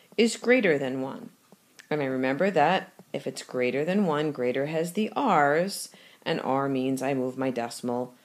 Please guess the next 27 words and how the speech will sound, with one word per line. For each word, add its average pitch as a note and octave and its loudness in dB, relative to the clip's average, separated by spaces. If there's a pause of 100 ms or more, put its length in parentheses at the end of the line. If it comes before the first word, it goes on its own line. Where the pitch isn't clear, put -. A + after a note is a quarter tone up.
(240)
to B2 -4
the B2 -2
right. A2+ -4 (540)
How C#3+ -6
many C#3+ -2
places C#3 -4
will F3+ 2
I G3 4
move G#3 4
it A3 -6
to B3 0
the A3+ 0
right? A#3 2 (260)
Well, D3+ 0
that C#3+ 2
depends C#3 -4
upon C#3 -6
the C3 0
number C3 0
of C3+ -2
zeros D#3+ 4
in C#3+ -2
my C#3 -2
power B2 -2
of B2 -6
ten B2 -6
number. B2+ -4